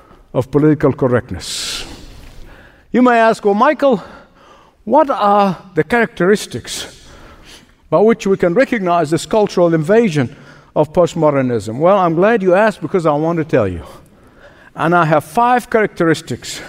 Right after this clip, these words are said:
They'll help you recognize falsehood. And I'm telling you, every one of those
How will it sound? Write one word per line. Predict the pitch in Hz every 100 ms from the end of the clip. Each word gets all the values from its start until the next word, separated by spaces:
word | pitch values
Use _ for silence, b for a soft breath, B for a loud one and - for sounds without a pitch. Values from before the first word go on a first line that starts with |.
| B B B B B B B
They'll | 151 165
help | - - 233 262
you | 254 233
recognize | 214 220 180 196 196 175
falsehood. | - 185 165 - 123 101 - - b b b b b -
And | 151
I'm | 190 208
telling | - 277 262 202
you, | 185 -
every | 214 277 277 269
one | 247 233
of | 214 165
those | 165 180 208 -